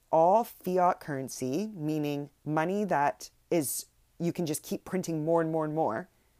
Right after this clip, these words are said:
dies eventually. And that's why Bitcoin is going to be, I think, what, um, what humanity adopts, um,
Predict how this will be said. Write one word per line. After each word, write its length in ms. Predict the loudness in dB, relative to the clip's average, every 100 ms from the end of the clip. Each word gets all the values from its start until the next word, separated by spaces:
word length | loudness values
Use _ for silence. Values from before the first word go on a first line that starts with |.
| _ _ _ _ -8 -2
dies 400 | 0 0 -2 -4
eventually. 580 | -8 -8 -8 -8 -8 -12 -6
And 100 | -4
that's 240 | -4 -4
why 140 | -2 -2 -2
Bitcoin 640 | -2 -2 -2 -6 -4 -6 -10 _
is 200 | 0 0
going 440 | -2 -4 -2 -2 -6
to 180 | -6
be, 480 | -4 0 0 0 -2 _ _ _ _ _ _ _ _ _ _ _ _ _ -10
I 80 | -8
think, 260 | -4 -4 -4
what, 320 | -2 0 0 -2 -16 _ _ _ _ _ -10
um, 460 | -6 -6 -6 -8 -12 _ _ _ _ _ _ _ -8
what 240 | -4 -4
humanity 640 | -4 -6 -6 -6 -6 -4 -4
adopts, 840 | -4 -4 0 0 0 -6 -12 -14 _ _ _ _ _ _ _ _ _
um, 420 | -14 -12 -10 -12